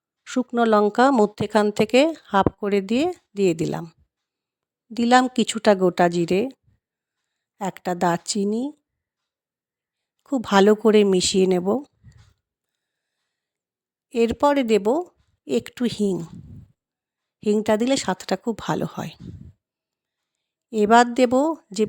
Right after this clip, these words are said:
পেস্ট বানিয়ে রেখেছিলাম দই, কাজু, পোস্ত দিয়ে,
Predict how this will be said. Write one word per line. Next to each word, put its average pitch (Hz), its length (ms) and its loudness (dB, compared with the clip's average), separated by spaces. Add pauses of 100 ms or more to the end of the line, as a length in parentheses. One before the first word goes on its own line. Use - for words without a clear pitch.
পেস্ট 247 380 -2
বানিয়ে 202 360 2
রেখেছিলাম 185 580 0 (520)
দই, 208 400 2 (180)
কাজু, 185 400 0
পোস্ত - 380 -6 (140)
দিয়ে, 240 180 -2